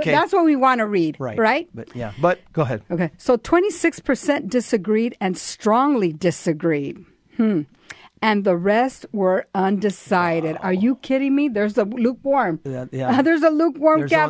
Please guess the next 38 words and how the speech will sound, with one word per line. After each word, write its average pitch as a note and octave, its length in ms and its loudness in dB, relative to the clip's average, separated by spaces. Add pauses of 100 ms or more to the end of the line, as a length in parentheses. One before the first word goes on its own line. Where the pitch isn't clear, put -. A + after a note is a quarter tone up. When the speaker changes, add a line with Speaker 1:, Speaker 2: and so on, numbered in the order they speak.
(120)
Speaker 2:
Catholics - 60 -6
Speaker 1:
only, - 100 4
Speaker 2:
right D4 160 2
there. C4+ 200 2
Speaker 1:
only A3 100 2
mental F#3 320 0
health F3 260 2
Speaker 2:
Oh, D4 60 0
Speaker 1:
helps. C#4+ 360 2
Yeah. B3+ 160 -2
Speaker 2:
shoot. C#4 360 0
Yep, B3 260 0
Speaker 1:
The, - 60 -10
Speaker 2:
of A3 80 -12
course. A#3 240 0
Speaker 1:
the E3+ 200 2
sola G#3+ 380 2
mental G3 320 0
health F3 300 0
Speaker 2:
I C#4 180 0
Speaker 1:
people. - 200 -6 (100)
Speaker 2:
<laughs> - 80 -6
know. B3+ 60 0
Speaker 1:
Yeah. B2 140 -4 (380)
Speaker 2:
So D4 220 2
in D4+ 120 0
countries E4+ 540 0
like G#3+ 300 2
Italy D4 320 2
and B3+ 80 0
the G#3+ 60 -4
Philippines, A3+ 800 -2 (120)
there G#3+ 440 0
is F#3+ 300 -2
active G#3+ 420 -2
demand F#3 500 0
for D#3+ 160 -2
more F3 300 0